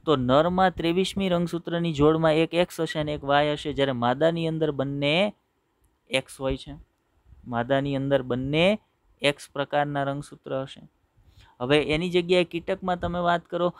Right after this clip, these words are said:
તો અહીંયા કીટક તરીકે આપણને કોનું એક્ઝામ્પલ આપ્યું છે? ધ્યાનથી સમજજો, અહીંયા કીટક તરીકે ડ્રોસોફિલાનું એક્ઝામ્પલ આપ્યું છે.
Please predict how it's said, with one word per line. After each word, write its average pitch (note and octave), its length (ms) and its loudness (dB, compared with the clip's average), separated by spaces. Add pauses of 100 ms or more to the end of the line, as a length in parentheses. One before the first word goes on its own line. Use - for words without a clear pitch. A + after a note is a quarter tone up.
(200)
તો F3+ 60 0
અહીંયા D#3+ 360 2 (120)
કીટક G#3+ 300 -4 (120)
તરીકે G3+ 300 -2
આપણને G3+ 400 2
કોનું G#3+ 360 2
એક્ઝામ્પલ F3+ 560 2
આપ્યું C#3 240 -4
છે? B2 80 -6
ધ્યાનથી D3+ 520 -2
સમજજો, F#3 420 -4
અહીંયા F3+ 180 -2
કીટક E3 360 -4 (100)
તરીકે F3+ 320 -2
ડ્રોસોફિલાનું D3+ 840 0
એક્ઝામ્પલ A2 500 -4
આપ્યું - 200 -10
છે. - 220 -16